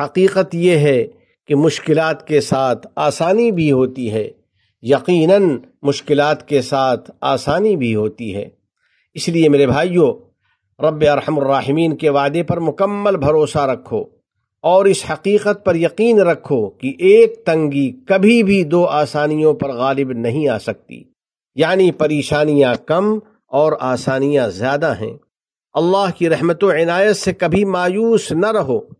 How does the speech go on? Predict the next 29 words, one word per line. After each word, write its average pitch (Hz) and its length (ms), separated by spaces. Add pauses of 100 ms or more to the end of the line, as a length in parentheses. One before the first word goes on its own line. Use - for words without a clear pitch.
(440)
اور 214 340
باری 160 300
تعالیٰ 156 440
کی 151 120
طرف 139 320
سے 139 160
رحمت 131 380
و 123 140
کشادگی 147 640
پر 196 180
یقین 190 580
رکھو۔ 123 400 (760)
اس 175 200
یقین 196 500
سے 165 280 (520)
آپ 160 360
کا 151 160
رنج 156 320
و 160 160
الم 143 360 (380)
دور 220 420
ہو 156 160
جائے 131 360
گا، 120 160 (840)
اور 165 420
ساتھ 180 400
ہی 175 240 (880)
آپ 156 300
کی 160 120